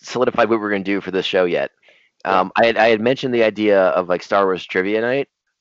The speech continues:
Speaker 2: Mm-hmm.
Speaker 1: for, for us.
Speaker 2: Yeah.
Speaker 1: I have great news
Speaker 2: <laughs>
Speaker 1: with an asterisk.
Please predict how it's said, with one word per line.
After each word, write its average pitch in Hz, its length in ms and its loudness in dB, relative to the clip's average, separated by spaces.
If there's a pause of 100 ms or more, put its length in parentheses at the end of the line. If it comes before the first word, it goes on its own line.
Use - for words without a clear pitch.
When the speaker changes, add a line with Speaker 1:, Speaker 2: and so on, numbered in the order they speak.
Speaker 2:
Mm-hmm. 127 260 -16 (520)
Speaker 1:
for, 98 160 0
for 101 200 -2
us. 120 360 -2 (680)
Speaker 2:
Yeah. 117 280 -6 (460)
Speaker 1:
I 120 100 2
have 143 180 0
great 165 320 2
news 190 560 0 (420)
Speaker 2:
<laughs> - 1200 -8
Speaker 1:
with 143 180 2
an 147 100 0
asterisk. - 580 -4